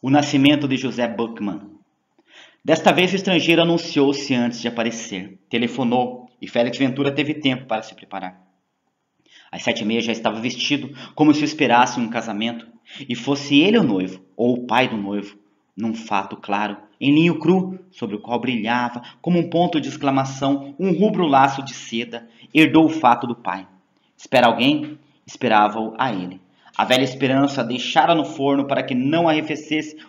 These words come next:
um caldo de peixe. Comprara nessa madrugada um belo pargo, diretamente aos pescadores da ilha, e cinco postas de bagre fumado no mercado de São Paulo. Uma prima trouxera-lhe da gabela uns bagos perfumados de gildungo.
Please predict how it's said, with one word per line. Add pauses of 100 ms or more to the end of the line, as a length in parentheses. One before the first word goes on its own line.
um
caldo
de
peixe. (320)
Comprara
nessa
madrugada
um
belo
pargo,
diretamente
aos
pescadores
da
ilha, (360)
e
cinco
postas
de
bagre (180)
fumado
no
mercado
de
São
Paulo. (380)
Uma
prima
trouxera-lhe (140)
da
gabela
uns
bagos
perfumados (220)
de
gildungo.